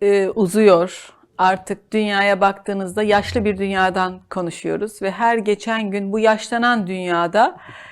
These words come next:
e, artık yaşlılıkla birlikte gelen sorunların da artacağını konuşuyoruz. Daha dinde, daha kendinden sorumlu insanlar haline gelmemiz gerekiyor.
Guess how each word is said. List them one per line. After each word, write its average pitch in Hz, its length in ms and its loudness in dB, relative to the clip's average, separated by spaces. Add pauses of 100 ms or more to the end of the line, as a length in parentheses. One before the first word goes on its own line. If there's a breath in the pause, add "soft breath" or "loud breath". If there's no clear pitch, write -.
(200 loud breath)
e, 202 280 2
artık 233 380 2
yaşlılıkla 247 840 2
birlikte 254 420 0
gelen 240 400 2
sorunların 247 720 2
da 190 120 2
artacağını 180 680 0
konuşuyoruz. 175 760 -6 (800 loud breath)
Daha 233 420 4
dinde, 233 840 2 (100)
daha 220 360 -4
kendinden 247 680 -2
sorumlu 240 840 0
insanlar 214 560 -2
haline 196 360 0
gelmemiz 185 560 -4
gerekiyor. 175 640 -4